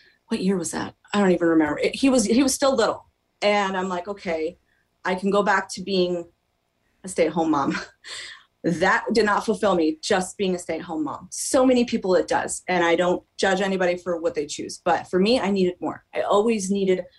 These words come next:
more in my life. So while I was touring, I became friends with a lot of the actors. A friend of mine was producing a movie. She's like, "Can you help me with some casting?" I'm like, "Sure, okay." So I started getting into casting, and then I got into producing.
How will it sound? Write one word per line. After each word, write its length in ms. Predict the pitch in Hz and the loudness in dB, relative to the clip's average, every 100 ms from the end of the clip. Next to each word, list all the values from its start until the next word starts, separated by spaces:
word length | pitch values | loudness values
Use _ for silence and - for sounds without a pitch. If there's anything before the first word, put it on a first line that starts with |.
| _ | _
more 340 | - 180 185 180 | 0 4 4 2
in 120 | 180 | 0
my 80 | 160 | -2
life. 260 | 151 - - _ _ - - - - | -2 -4 -8 _ _ -20 -20 -16 -8
So 640 | - 214 190 185 180 - | -2 2 4 4 2 -2
while 320 | 208 220 226 | 0 2 4
I 80 | 214 | 0
was 180 | 196 185 | -4 -10
touring, 440 | - 233 208 202 | -10 -6 -6 -6
I 240 | 185 175 175 _ _ | -6 -6 -6 _ _
became 340 | 208 190 196 185 | -14 -2 0 0
friends 400 | 180 190 190 185 | 0 0 0 0
with 80 | |
a 60 | 185 | -2
lot 160 | 170 165 | 0 0
of 80 | 160 | -2
the 100 | 170 | -2
actors. 640 | 170 170 - 175 170 - - _ _ _ _ _ _ - | -2 -2 -2 -2 -2 -8 -14 _ _ _ _ _ _ -18
A 60 | 185 | -14
friend 200 | - 180 | -2 2
of 60 | 180 | 2
mine 200 | 180 180 | 2 0
was 140 | 175 | -2
producing 360 | - 175 - 165 | -10 -10 -6 -2
a 40 | |
movie. 300 | 180 233 233 | 0 0 0
She's 160 | - 185 | -2 -4
like, 120 | 160 | -6
"Can 120 | 156 | -2
you 60 | 156 | -4
help 120 | 165 | -2
me 80 | 151 | -6
with 60 | 151 | -4
some 120 | 160 | -6
casting?" 480 | - 214 233 - 220 | -2 0 0 -2 -6
I'm 80 | 220 | -4
like, 140 | 233 | -6
"Sure, 280 | - 415 349 | -6 -4 -4
okay." 240 | 339 220 220 _ _ _ - | 0 0 0 _ _ _ -8
So 100 | 220 | -6
I 60 | |
started 320 | 202 214 202 185 | -2 0 0 2
getting 240 | 185 180 | 2 2
into 180 | 170 185 | -2 -4
casting, 600 | - 170 170 180 165 160 | -6 -4 -4 -4 -6 -4
and 100 | 170 | -2
then 100 | 160 | -2
I 60 | |
got 140 | 160 160 | -2 -2
into 180 | 156 - | -2 -6
producing. 640 | 170 175 208 190 180 175 | -8 0 0 0 -2 -2